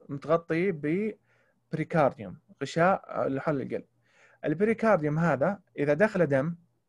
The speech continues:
أوكي؟ البريكارديوم سبيس اللي بين البريكارديوم وال، والهارت، إذا دخل، إذا دخل بلد بيصير عندك البريكارديال تمبينيت،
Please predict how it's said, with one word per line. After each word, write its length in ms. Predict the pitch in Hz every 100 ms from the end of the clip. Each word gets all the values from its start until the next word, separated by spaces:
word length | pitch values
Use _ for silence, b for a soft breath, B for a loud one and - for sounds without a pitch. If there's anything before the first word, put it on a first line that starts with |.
| -
أوكي؟ 500 | 127 - 123 156 170 -
البريكارديوم 540 | 151 147 170 160 139
سبيس 380 | 135 - 139 127
اللي 120 | 120
بين 180 | 127 147
البريكارديوم 760 | 139 147 143 160 147 165 165 151
وال، 240 | 185 202 - _ _ _ _ _
والهارت، 460 | 131 147 156 107 -
إذا 100 | 135
دخل، 300 | 170 202 220
إذا 200 | 165 151
دخل 320 | 160 208 220
بلد 320 | 156 139 170 - _ b b b b b 151
بيصير 320 | 147 208 180
عندك 380 | 196 196 - 151
البريكارديال 720 | 147 170 170 185 180 151 147
تمبينيت، 480 | 151 139 120 98